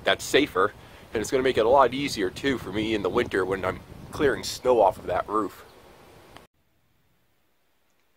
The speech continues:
And last but not least, this is the electric car charging station I got.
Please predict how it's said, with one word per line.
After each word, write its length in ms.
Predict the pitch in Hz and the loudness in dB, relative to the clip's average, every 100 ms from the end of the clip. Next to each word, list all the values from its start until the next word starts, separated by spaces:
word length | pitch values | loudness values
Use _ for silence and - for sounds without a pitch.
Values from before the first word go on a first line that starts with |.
| _ | _
And 140 | 107 101 | -2 4
last 240 | 113 - | 4 2
but 100 | 110 | 0
not 180 | 117 113 | 0 0
least, 320 | 135 180 - | -2 -6 -8
this 160 | 101 101 | -8 -4
is 220 | 107 104 | -4 -4
the 300 | 110 107 110 - _ - | -6 -6 -6 -12 _ -4
electric 340 | 104 113 117 | -2 0 0
car 280 | - 123 127 | 2 4 4
charging 400 | 123 180 170 101 | 2 2 2 2
station 380 | 90 80 - 80 | -4 -4 -2 -4
I 80 | 82 | -2
got. 320 | 85 85 | 0 -2